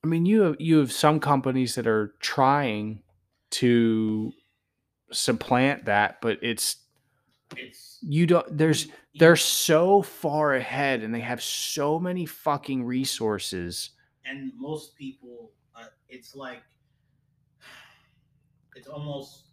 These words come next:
Speaker 2: it's pretty much the equivalent of, you know, if you're, if you're an artist, right? And all your friends know you do music, they're gonna go to the well-established artists before they go to you.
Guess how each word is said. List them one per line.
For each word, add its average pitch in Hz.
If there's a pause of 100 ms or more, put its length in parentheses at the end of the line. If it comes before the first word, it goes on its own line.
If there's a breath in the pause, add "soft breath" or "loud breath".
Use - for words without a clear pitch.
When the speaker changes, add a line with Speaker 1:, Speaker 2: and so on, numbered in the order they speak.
(160)
Speaker 2:
it's -
pretty 156
much 160
the 139
equivalent 127
of, 117 (720)
you 127
know, 110 (500)
if 123
you're, 127
if 113
you're 127
an 117
artist, 113
right? 113 (1120)
And 110 (200)
all 131
your 123
friends 120
know 113
you 110
do 110
music, 110 (1040)
they're 147
gonna 151
go 131 (120)
to 120
the 113
well-established -
artists 127
before -
they 113
go 120
to 127
you. 156